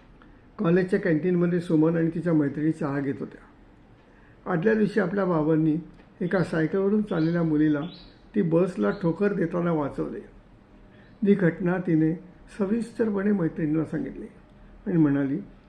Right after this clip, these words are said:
"बाबा जोराने हॉर्न वाजवत होते, पण ती मुलगी इयरफोन लावून काहीतरी ऐकत चालली होती, त्यामुळे तिला हॉर्न ऐकू आला नाही.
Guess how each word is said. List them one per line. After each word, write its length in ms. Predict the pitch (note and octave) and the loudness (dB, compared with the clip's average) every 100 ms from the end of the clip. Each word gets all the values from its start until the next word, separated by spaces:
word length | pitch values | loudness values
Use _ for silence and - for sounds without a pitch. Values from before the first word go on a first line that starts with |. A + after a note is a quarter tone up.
| - - - - - | -20 -20 -20 -18 -4
"बाबा 440 | G3+ D3+ C#3 E3 | 0 0 0 0
जोराने 480 | F3 D3+ D3 C#3+ D#3 | 0 0 0 0 0
हॉर्न 340 | D3+ C3+ C#3 D3 | -2 -4 -4 -2
वाजवत 380 | C#3 B2+ C#3 A#2 | -4 -6 -8 -8
होते, 240 | E3+ - - - - - - - - - | -10 -12 -18 -20 -20 -20 -20 -20 -20 -10
पण 180 | G3+ G#3 | -6 -2
ती 60 | G#3+ | 0
मुलगी 440 | F3 D#3 D#3 G3 - | 2 0 0 -4 -2
इयरफोन 640 | G3+ F3+ G3 - F3+ F3+ | 2 2 2 0 0 0
लावून 280 | E3 D3+ E3 | 2 2 0
काहीतरी 440 | E3+ D#3+ D3+ F#3+ | 0 0 0 0
ऐकत 300 | G#3+ D3+ - | 0 0 -2
चालली 360 | E3+ - D#3 D3+ | -4 -4 -4 -2
होती, 280 | A2 - - - - - - - - - - | -4 -6 -14 -20 -20 -20 -20 -20 -20 -16 -4
त्यामुळे 260 | F3+ F#3 F3+ | 0 0 0
तिला 180 | F#3 F3+ | -2 -2
हॉर्न 360 | D3+ D3 E3 E3+ | -2 -2 0 0
ऐकू 260 | C#3 - | -2 -2
आला 200 | - E2 | -4 -4
नाही. 160 | D2+ | -6